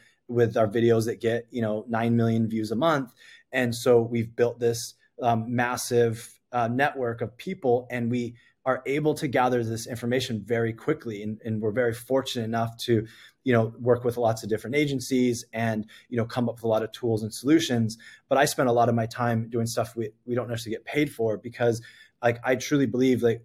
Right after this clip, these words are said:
we need to educate people on how to, you know, protect themselves online. And we need to start looking at putting things in place to,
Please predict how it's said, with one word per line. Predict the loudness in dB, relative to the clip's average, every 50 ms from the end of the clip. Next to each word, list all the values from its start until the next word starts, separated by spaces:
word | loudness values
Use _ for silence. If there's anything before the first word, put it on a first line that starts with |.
| _ _
we | -4 -2 0 0
need | 0 0 -2 -4
to | -6 -6 -4 -4
educate | -4 -4 -4 -6 -8 -6
people | -6 -6 -2 0 2 2 2 0 -4 _ _ -2
on | -2 -2 -2 -4
how | -6 -4 -2 -2
to, | 0 0 -2 -4 -6 -12 _ _
you | -6
know, | -6 -6
protect | -8 -12 -6 -4 -4 -4 -2
themselves | -4 -8 -4 -2 -2 -2 0 0
online. | -2 -2 -2 -2 0 0 2 2 0 0 -4 -12 -20 -20 -20 -18 _ 0
And | 2 2 2 2 0 -2
we | 0 2
need | 2 2 2 0
to | -2 -6
start | -2 0 2 0 0 2 2
looking | 2 2 2 0 -2 -2 -2
at | -2 -4 -8 _
putting | 0 2 2 4 2 0 -2
things | -4 -4 -2 0 0 0 0
in | -4 -8
place | -6 -2 0 0 0 0 -2 -6 -12 -14 -14 -4
to, | 0 2 2 2 2 0